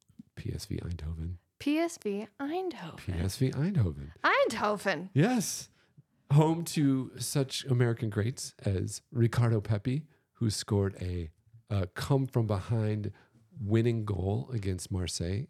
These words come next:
Speaker 1: in the Europa League this past week, um, and also Sergiño Dest, known of his anger at Trinidad and Tobago, just everything about it. He
Speaker 2: 'Cause
Speaker 1: just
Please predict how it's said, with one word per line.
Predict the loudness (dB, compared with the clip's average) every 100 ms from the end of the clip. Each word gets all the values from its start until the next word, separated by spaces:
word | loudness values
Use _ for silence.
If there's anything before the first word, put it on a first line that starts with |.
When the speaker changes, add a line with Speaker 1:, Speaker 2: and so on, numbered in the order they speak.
| -6
Speaker 1:
in | -6
the | -4
Europa | -4 -4 -2
League | -2 -2 -4
this | -6 -8
past | -6 -6 -6 -2
week, | -2 -2 -8 _ -20 _ _
um, | -2 0 0
and | 0 0
also | 0 0 0
Sergiño | 0 0 0 0 0
Dest, | 2 0 -2 0
known | 2 0 -2 -6
of | -4
his | -4 -4 -4
anger | -2 0 0 -2 -4 -8 _ _ _ _
at | -6
Trinidad | 2 2 4 2 2
and | 0
Tobago, | 2 4 4 2
just | 2 0 2
everything | 0 2 2 4
about | 4 4 4
it. | 2 -6
He |
Speaker 2:
'Cause |
Speaker 1:
just | -2